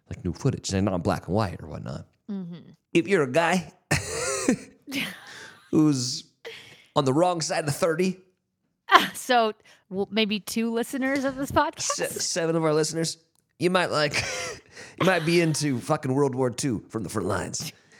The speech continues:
Speaker 1: If you're not, stay away from that. Just so you know.
Speaker 2: Okay.
Speaker 1: Just so you know.
Speaker 2: Okay.
Speaker 1: Yeah.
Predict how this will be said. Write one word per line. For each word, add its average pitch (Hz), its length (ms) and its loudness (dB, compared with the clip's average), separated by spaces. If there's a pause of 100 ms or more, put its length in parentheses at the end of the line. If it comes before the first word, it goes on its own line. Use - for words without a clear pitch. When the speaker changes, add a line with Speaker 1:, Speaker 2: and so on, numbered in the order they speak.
(260)
Speaker 1:
If 139 220 -2
you're 120 80 4
not, 180 380 2 (360)
stay - 280 -2
away 107 220 4
from 95 160 0
that. 175 300 2 (840)
Just - 240 -4
so 92 120 -4
you 101 140 2
know. 82 360 -4 (420)
Speaker 2:
Okay. 294 340 -6 (520)
Speaker 1:
Just - 200 -8
so 160 100 -2
you 185 120 -4
know. 139 180 -4 (340)
Speaker 2:
Okay. 240 280 -8 (680)
Speaker 1:
Yeah. 107 140 -10